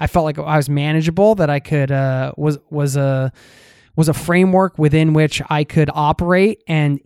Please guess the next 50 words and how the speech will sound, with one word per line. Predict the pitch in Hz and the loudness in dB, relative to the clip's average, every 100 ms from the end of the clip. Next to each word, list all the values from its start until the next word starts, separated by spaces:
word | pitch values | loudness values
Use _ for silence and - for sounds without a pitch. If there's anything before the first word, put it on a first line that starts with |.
| - | -2
incorporate | 165 170 170 175 165 156 151 147 | 0 2 0 0 0 0 -2 -2
some | 147 | -2
of | 139 | 0
my | 139 131 | 0 -2
passions | - 127 123 143 127 127 | -4 -4 -6 -6 -6 -8
of | - 139 131 123 - - - | -6 -6 -4 -6 -14 -18 -6
conversations | 151 135 131 131 127 135 127 127 | -4 -2 -4 -6 -8 -8 -8 -8
and, | 127 131 127 123 139 | -6 -6 -6 -8 -6
you | 147 | -4
know, | 131 | -2
sh-, | 120 - - | -4 -12 -16
sharing | - 160 143 | -8 -4 -4
stories | 135 143 131 127 | -4 -4 -4 -6
and | 131 | -8
things | 127 123 | -10 -10
like | 123 120 | -10 -4
that, | 160 143 - - - - | -2 -2 -6 -14 -20 -10
and | - 175 | -4 -2
in | 208 202 | 2 2
a | |
way | 170 175 175 | 4 4 4
that | 165 151 151 _ _ _ _ - | 4 2 0 _ _ _ _ -2
is | 190 | 0
much | 190 190 | 2 0
more | 196 180 | 0 2
enjoyable | 156 147 147 139 131 | 2 2 2 2 -2
for | 123 139 | -4 -4
me. | 135 135 | -2 -2
Like, | 127 135 | -2 -2
I'd | 151 | 0
rather | 156 147 | 0 0
sit | 135 143 | -2 -2
here | 143 | 0
and | 143 123 | -2 -4
ha-, | - - - | -8 -12 -4
chat | 180 143 | -2 0
with | 135 | 0
you, | 151 208 | 2 2
Trav, | 226 208 214 - - - | 2 2 0 -4 -8 -2
than | 156 | -2
spend | - 151 143 | 0 0 0
this | 131 | -2
half | 147 - | -2 0
hour | 139 135 131 | -2 -2 -2
sitting | - 143 135 | -4 -2 -2
down | 135 | -2
and | 131 | -2
writing | 135 131 131 | 0 -2 -4
by | 123 123 | -6 -6
myself | 123 - 170 135 - | -6 -2 0 0 -4